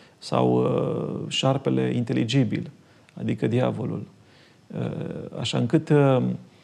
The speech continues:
crucea, e, nu simbolizează altfel decât un standard care te, e,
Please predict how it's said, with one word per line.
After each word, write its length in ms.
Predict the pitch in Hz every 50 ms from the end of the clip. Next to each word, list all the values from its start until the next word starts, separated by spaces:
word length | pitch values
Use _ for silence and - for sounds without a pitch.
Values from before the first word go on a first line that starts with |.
| - - _ - - _ - - - - - - -
crucea, 720 | - 147 143 185 196 - - - 120 117 120 127 143 139 - - _ _ _ _ _ _ _ _ -
e, 280 | - - - - 123
nu 80 | 131 147
simbolizează 580 | 143 - 143 131 120 135 127 123 131 123 123
altfel 480 | 127 131 123 117 - 135 127 131 131 160 - - - - - _ _
decât 340 | - 120 117 117 135 - -
un 140 | - 135 127
standard 760 | 113 - - 127 127 123 123 120 143 143 135 123 123 120 113
care 320 | - - - 135 127 127 127
te, 160 | 123 - 123
e, 420 | - 62 - - 62 64 62 -